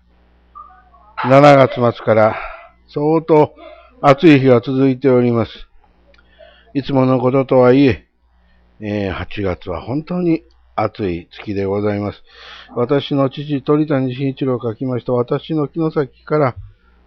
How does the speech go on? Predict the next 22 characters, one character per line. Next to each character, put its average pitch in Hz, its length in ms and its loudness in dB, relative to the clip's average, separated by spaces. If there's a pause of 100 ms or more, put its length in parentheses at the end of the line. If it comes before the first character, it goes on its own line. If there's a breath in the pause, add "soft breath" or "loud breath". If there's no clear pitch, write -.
え 104 300 -6
ー、 104 40 -14
前 113 180 -4
回 95 220 -4
の 92 160 -6
続 107 340 -8
き 120 160 -2
を 110 80 0
ま 110 140 -4
た 107 100 -4
読 101 180 -2
ん 101 60 -6
で 92 80 -6
い 87 60 -12
き - 80 -20
た 90 100 -8
い 80 80 -10
と 80 100 -18
思 80 140 -14
い 80 80 -16
ま 78 160 -20
す。 - 180 -20